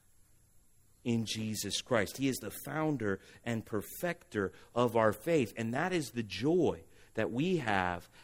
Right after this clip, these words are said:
as believers. That is the joy that Paul shared with the Philippians. Now, go back to Philippians one, okay, 'cause our sermon is called Partners in the Gospel.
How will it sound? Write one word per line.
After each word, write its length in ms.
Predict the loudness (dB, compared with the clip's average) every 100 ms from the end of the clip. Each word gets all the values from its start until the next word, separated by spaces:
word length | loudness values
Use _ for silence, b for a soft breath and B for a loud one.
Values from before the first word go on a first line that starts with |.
| -4
as 160 | -4
believers. 640 | -4 -4 -2 -2 0 0 2
That 160 | 2
is 120 | 2 -2
the 60 |
joy 280 | -2 2 4
that 180 | 2 0
Paul 280 | 0 2 2
shared 360 | 0 2 2 B B
with 220 | 0 2 2
the 80 |
Philippians. 600 | 0 0 0 2 -2 -2 -4
Now, 200 | -4 -4 B 0
go 120 | 2
back 300 | 4 2 0
to 60 | -4
Philippians 640 | 0 0 0 -2 -2 -4
one, 400 | -2 0 -2 -4 b b b
okay, 140 | 0
'cause 220 | 0 0 4
our 160 | 4
sermon 420 | 2 0 2 2
is 160 | 2 -2
called 380 | 2 2 2 -2
Partners 560 | 2 2 4 0 0
in 80 | -2
the 80 | -2
Gospel. 680 | -2 -2 -2 -4 -6 -8